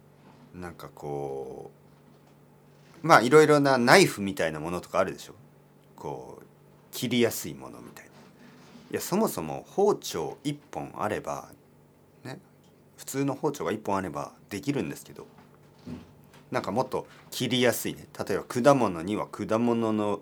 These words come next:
果物用のナイフとか、あの、いろいろあるでしょ。同じようになんかこう、皿とかもね、たくさんいろんなサイズがありますよね。えー、マグカップもいろんなサイズがあっ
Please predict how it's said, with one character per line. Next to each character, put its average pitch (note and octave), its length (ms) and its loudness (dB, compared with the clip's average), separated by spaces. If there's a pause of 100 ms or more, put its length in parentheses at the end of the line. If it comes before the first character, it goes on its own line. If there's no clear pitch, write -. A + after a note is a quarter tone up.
果 C3 320 2
物 B2+ 340 -2
用 G#2+ 220 0
の G2 120 -2
ナ F2+ 160 -4
イ C2+ 80 -8
フ - 140 -20
と - 100 -20
か、 - 140 -20 (880)
あ C#2+ 240 -16
の、 C2 120 -20 (260)
い E2 80 -12
ろ G2 140 -6
い - 20 -6
ろ F#2+ 100 -2
あ G#2 60 0
る D2+ 80 -6
で - 60 -16
し - 100 -14 (560)
ょ。 A#2+ 80 -4
同 D3 140 4
じ D3+ 120 0
よ D#3 60 2
う B2 60 0
に G2+ 160 0
な F2 140 -8
ん - 20 -18
か - 120 -20
こ - 120 -14
う、 - 40 -12
皿 G#3+ 360 2
と B3 100 -4
か C#3+ 480 -4
も C3+ 140 -10
ね、 D3+ 180 -10
た - 100 -8
く - 120 -16
さ D3 160 2
ん A#2+ 80 0
い A2+ 40 0
ろ C#3 120 0
ん C#3+ 100 0
な C3 80 -2
サ C#3+ 180 2
イ A2+ 60 2
ズ - 100 -12
が - 80 -8
あ - 40 -6
り C#3 80 -12
ま C#3 100 -14
す - 60 -20
よ - 100 -20
ね。 - 140 -20 (1000)
え D#2 580 -10
ー、 D#2+ 60 -10
マ G2+ 160 0
グ C#3+ 160 -4
カ D#3+ 120 4
ッ - 20 -
プ - 160 -8
も D#2+ 100 -6
い D#2+ 80 -8
ろ F#2 80 -6
ん F2 100 -8
な E2+ 80 -8
サ F2+ 160 -8
イ D2+ 80 -8
ズ - 120 -16
が B1 80 -14
あ - 20 -14
っ - 40 -20